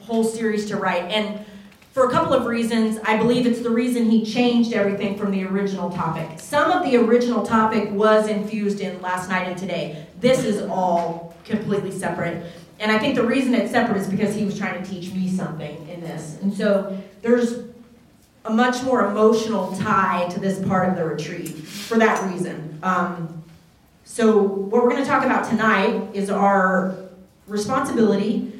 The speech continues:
to reach out to those that aren't in relationship with God and how we're caring for his people. So we've talked about what God did for you. We've talked about how you should see yourself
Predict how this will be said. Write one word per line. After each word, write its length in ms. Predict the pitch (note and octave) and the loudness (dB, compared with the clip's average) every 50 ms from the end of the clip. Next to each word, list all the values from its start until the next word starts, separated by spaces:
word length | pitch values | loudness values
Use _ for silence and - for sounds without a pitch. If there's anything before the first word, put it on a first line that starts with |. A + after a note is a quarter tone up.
| - - - | -18 -12 -6
to 100 | A#3 A3 | -2 0
reach 260 | G3+ A3 A#3 A3 A3+ | 2 4 4 4 4
out 240 | A#3 G3+ G3 G3 - | 2 2 2 2 0
to 60 | G#3 | 0
those 200 | G3 G3+ G3+ F#3+ G3+ | 0 0 0 0 0
that 100 | F#3+ - | 0 -2
aren't 280 | G3 G3 G3 F#3+ F#3+ | -2 -2 -2 -2 -2
in 80 | F#3+ F#3 | -4 -4
relationship 640 | F#3 F3+ F#3 F3 E3+ F3 E3+ D#3+ - F3+ E3 E3 | -2 -2 0 0 -2 -2 -4 -6 -6 -6 -6 -6
with 160 | E3 E3+ E3 | -6 -8 -8
God 320 | D3+ D#3 - - - - - - - - - - - - _ - | -8 -8 -10 -10 -10 -12 -14 -16 -20 -20 -20 -20 -20 -20 _ -12
and 120 | F3+ F3+ | -8 -6
how 300 | F#3+ - G#3+ G#3+ G#3+ G#3+ | -2 0 2 4 4 6
we're 160 | G#3+ G#3+ G#3+ G#3+ | 4 4 4 2
caring 400 | G#3+ G3+ G3 F#3 F#3 F#3 F#3+ F#3 | 2 0 2 2 0 0 -2 -4
for 160 | F#3+ F#3 F3 | -6 -6 -6
his 280 | F3+ F3+ F3 F3+ F3+ | -6 -4 -4 -6 -6
people. 520 | - - - - D#3 - - - - - - - - - _ _ _ _ _ C#4 C#4+ - - _ _ _ _ - - - - - - - - | -6 -8 -10 -10 -10 -12 -14 -14 -16 -16 -20 -20 -20 -20 _ _ _ _ _ -20 -20 -20 -20 _ _ _ _ -20 -20 -20 -20 -20 -20 -20 -14
So 160 | - - G#3+ | -6 -2 0
we've 140 | G#3+ G#3 G#3+ | 0 2 2
talked 260 | C4 C4 C4+ C4+ C#4 | 2 2 2 2 0
about 720 | B3 A#3 A#3+ A#3 A3+ - - - - - - - - _ G3 | 2 2 4 4 4 2 0 -2 -8 -12 -16 -20 -20 _ -2
what 200 | G3+ A3 A3+ A3 | 0 2 2 2
God 180 | A#3+ A#3+ A#3 | 2 2 2
did 180 | A#3+ A#3+ A3+ A3+ | 4 2 2 2
for 120 | A#3 A#3+ A#3 | 2 2 2
you. 600 | A3 G3 F#3 F#3 - - - - - - - - - - - - _ _ _ _ _ _ _ _ _ _ - | 2 0 0 -2 -2 -2 -2 -4 -6 -10 -14 -18 -20 -20 -20 -20 _ _ _ _ _ _ _ _ _ _ -4
We've 120 | G3 G#3+ | -2 0
talked 260 | - A#3 A3 A3+ A#3 | 2 4 2 4 2
about 280 | A#3 G#3+ G3+ G3+ G#3+ - | 2 2 2 0 0 0
how 140 | A#3 A3+ A3+ | 2 2 4
you 140 | A3+ A#3 | 4 4
should 300 | A3+ - - A3 G3 - | 4 2 0 -2 -4 -4
see 200 | - A#3+ A#3+ A#3 | -2 0 2 2
yourself 680 | G#3 G3 F#3+ - F#3 F#3+ F3+ E3 - - - G3+ - - | 2 2 0 -2 -4 -4 -4 -4 -4 -6 -6 -8 -8 -10